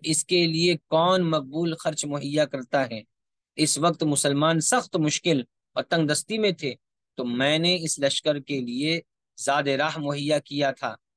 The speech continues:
बागियों ने कहा, "हाँ।" फिर आप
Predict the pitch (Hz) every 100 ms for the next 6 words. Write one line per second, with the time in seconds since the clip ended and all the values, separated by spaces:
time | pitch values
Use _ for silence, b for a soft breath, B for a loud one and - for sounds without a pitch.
0 | _ _ _ _ - 143 143 156 180 165
1 | 143 143 156 139 123 123 110 107 _ _
2 | _ _ _ _ - 214 165 - _ _
3 | _ - 170 170